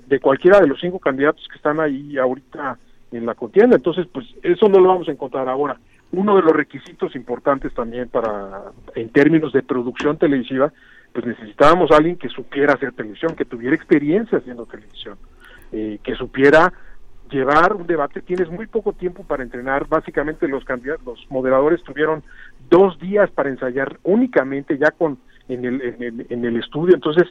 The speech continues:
pues eso implica que la gente tenga un conocimiento ya muy claro y una experiencia también, una trayectoria importante haciendo televisión, porque el, el programa,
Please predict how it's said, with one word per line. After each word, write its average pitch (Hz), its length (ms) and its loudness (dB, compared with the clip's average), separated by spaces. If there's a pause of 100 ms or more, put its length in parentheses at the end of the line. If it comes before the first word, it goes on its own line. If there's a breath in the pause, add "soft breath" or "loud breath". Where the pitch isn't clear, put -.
(260 loud breath)
pues 127 180 0
eso 180 280 6
implica 180 400 0
que - 80 0
la 127 80 0
gente 170 240 -4
tenga 180 240 -6
un 196 80 -6
conocimiento 147 800 -4
ya 147 260 2 (320 soft breath)
muy 156 240 -2
claro 151 280 4
y 156 60 -2
una 151 140 -4
experiencia 131 800 -4
también, 123 560 -8
una 123 160 0
trayectoria 127 480 -2
importante 120 640 -4 (200 loud breath)
haciendo 233 540 4
televisión, 104 580 -6
porque - 320 -10 (100)
el, 123 260 -2
el 113 120 -4
programa, 156 640 4